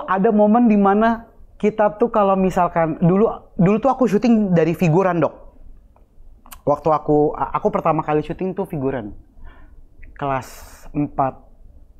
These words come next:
eh enggak, umur empat tahun. T K ya. Jadi waktu itu masih jadi figuran, itu di mana dulu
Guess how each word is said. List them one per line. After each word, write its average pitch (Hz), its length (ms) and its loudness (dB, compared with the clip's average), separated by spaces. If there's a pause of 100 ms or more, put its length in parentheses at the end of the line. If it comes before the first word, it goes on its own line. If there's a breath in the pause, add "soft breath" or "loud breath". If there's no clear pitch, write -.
(120)
eh 160 120 2
enggak, 135 220 0
umur 160 300 -2
empat 151 280 -4
tahun. 131 460 -10 (640)
T 139 140 -4
K - 120 -6 (100)
ya. 165 120 -8 (1040 soft breath)
Jadi 139 220 0
waktu 151 260 0
itu 143 100 -2
masih 160 240 -2
jadi 143 220 0
figuran, 156 640 0 (420 soft breath)
itu 196 240 -2
di 165 140 2
mana 160 560 2 (300)
dulu 165 880 2